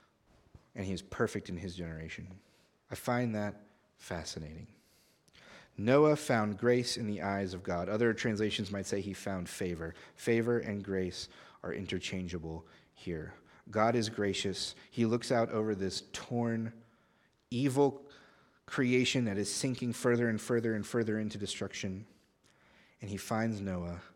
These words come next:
and he shows him grace. Uh, in my mind, and we're gonna get to this in a couple of weeks, but this is similar to Abraham. Abraham was a guy who God showed grace and favor to, and that changed the trajectory of his life,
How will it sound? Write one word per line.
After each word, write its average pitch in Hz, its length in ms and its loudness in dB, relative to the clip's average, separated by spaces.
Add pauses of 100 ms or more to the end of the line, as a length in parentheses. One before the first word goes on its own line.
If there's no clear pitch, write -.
(320)
and 101 120 -8
he 98 100 -6
shows 95 340 -2
him 92 140 -4
grace. 87 540 -6 (400)
Uh, 107 220 2
in 107 160 0
my 123 240 4
mind, 104 440 0
and 101 160 -2
we're 107 80 -2
gonna 104 120 -2
get 101 160 -2
to 113 60 -4
this 98 200 -4
in 95 60 -4
a 92 40 -8
couple 95 300 -4
of 90 60 -4
weeks, 117 420 -4 (360)
but 104 120 -6
this - 200 -2
is 107 80 0
similar 110 420 2
to - 240 -6
Abraham. 85 480 -4 (1700)
Abraham 117 680 6 (560)
was 98 160 -2
a 107 60 2
guy 143 580 4 (240)
who 120 160 -2
God 127 420 4
showed 104 380 0
grace 131 360 0
and 113 100 -2
favor 110 320 -2
to, 92 420 -4 (800)
and 104 200 0
that 110 140 0
changed 123 420 0
the 107 80 0
trajectory 98 640 0
of 90 100 -2
his 92 180 -6
life, 85 520 -8